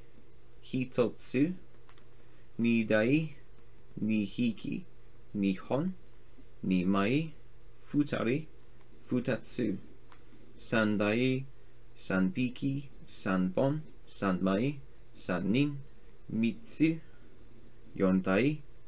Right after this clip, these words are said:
Yon Hiki, Yon Hon, Yon Mai, Yon Nin, Yotsu, Yo Dai, Yo Hi-, uh, Go Hiki, Go Hon, Go Mai, Go Nin, Itsu, Tsu. Roku Dai,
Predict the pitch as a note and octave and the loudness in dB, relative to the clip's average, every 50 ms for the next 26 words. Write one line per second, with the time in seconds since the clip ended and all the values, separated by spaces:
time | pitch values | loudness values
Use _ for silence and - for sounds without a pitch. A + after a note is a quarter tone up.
0 | - - - G2 F#2+ F#2 F#2 - - C3+ C#3+ C#3 - - D#3 F3 F#3 F#3 - - | -6 0 2 4 4 4 2 0 2 2 2 2 2 0 -2 0 0 -2 -4 -2
1 | - A2+ A2 G#2 G2+ G2+ - - C3+ C#3+ D#3+ F3 F3+ - - - - - - - | 2 4 6 6 4 2 -2 0 0 0 0 0 -2 -6 -8 -10 -10 -10 -4 -2
2 | - F#2+ G2 G2+ G#2 G2+ G2+ G2+ A2 C3+ D3 D#3 - - - - - - - - | 0 2 4 4 4 6 4 4 4 2 2 0 -2 -6 -8 -8 -8 -8 -6 -2
3 | - F#2+ F#2+ G2 G2 A2+ C#3 D#3 E3 E3+ - - - - - - - - A2 A2 | 0 2 4 4 6 6 4 4 2 0 -4 -8 -8 -10 -10 -8 -2 0 2 2
4 | G2 - - - - D#3 F3 F#3 F#3 - - - - - - - - - - - | 2 0 -4 -2 2 2 4 4 2 -2 -6 -10 -10 -10 -10 -10 -10 -10 -10 -10
5 | - - - - - - G2 G2 G2 F#2 - F#2+ F#2 G2 A2+ C3+ C#3 D3 C#3+ C#3 | -10 -10 -10 -8 -4 0 2 2 2 4 2 2 2 4 4 4 2 2 0 -2
6 | - - - - C#3+ - F#2 G2 G2 G2 - - C3 C3+ C3+ - - - - - | -6 -8 -8 -8 -4 -2 0 2 2 2 0 -2 -2 -4 -4 -6 -8 -6 -4 -4
7 | - F#2+ F#2 G#2 G#2 G2+ G2+ - A#2+ A#2+ - - - - C#3 C#3 - - - - | -4 0 4 6 6 6 4 2 -2 -4 -4 -4 -4 -4 -4 -4 -6 -8 -8 -8
8 | - - - - - G2 F#2+ - - C#3+ D3+ D#3 D#3 D3 C#3 - - - F#2+ F#2+ | -10 -10 -2 4 4 4 4 4 2 2 2 2 2 0 -2 -4 0 2 4 4
9 | G2 F#2+ F#2+ G2+ A2+ B2+ C3+ C#3 C#3 C3 - - - - G2 F#2+ G2+ G#2+ B2 C#3 | 6 4 4 4 2 2 2 0 -2 -4 -6 -4 2 4 4 4 6 4 4 4
10 | C#3+ D3 D#3 - - - - - - A2+ G2 - - - - C#3 D3 C#3+ C3 - | 4 2 0 -4 -8 -10 -10 -4 -4 -2 -4 -4 -6 0 4 4 6 6 4 0
11 | - - - - - - D3 A#2+ F#2 - - - - - - - - - - - | -4 -10 -10 -8 -2 0 0 0 0 -2 -6 -8 -8 -10 -10 -10 -10 -10 -10 -10
12 | - - - - - - - - - - - - - A#2+ B2 A#2 - - G#2+ G2 | -8 -10 -10 -10 -10 -10 -10 -10 -10 -10 -8 2 8 10 10 10 8 4 2 4
13 | G#2+ G#2 A2 A#2+ C3 C3+ C3+ C#3+ C#3 | 4 4 4 4 4 2 2 0 -2